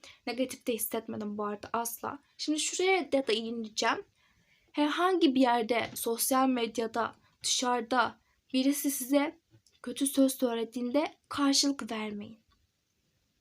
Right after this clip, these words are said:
Karşılık verme. Çünkü sana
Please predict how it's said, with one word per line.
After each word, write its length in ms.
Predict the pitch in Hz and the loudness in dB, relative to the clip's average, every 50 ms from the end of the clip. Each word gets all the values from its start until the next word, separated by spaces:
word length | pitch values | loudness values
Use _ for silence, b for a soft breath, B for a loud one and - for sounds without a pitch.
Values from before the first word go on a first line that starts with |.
| _ _ _ _ _ _ _ _ _ _ _ _ _ - - - | _ _ _ _ _ _ _ _ _ _ _ _ _ -20 -8 0
Karşılık 560 | - 269 277 285 277 - - 294 285 - - | 4 4 6 6 4 2 0 -2 -6 -4 -6
verme. 340 | 240 233 226 220 208 202 208 - _ _ _ _ _ _ _ _ _ _ _ _ _ _ _ _ _ _ _ _ - B B B B B B | -4 -4 -4 -6 -8 -10 -14 -16 _ _ _ _ _ _ _ _ _ _ _ _ _ _ _ _ _ _ _ _ -20 B B B B B B
Çünkü 380 | B - 285 277 - 330 339 330 - - _ - | B 0 2 4 4 4 4 2 0 -6 _ -10
sana 480 | - - 269 285 320 339 339 330 - | -2 2 2 4 4 4 2 2 -2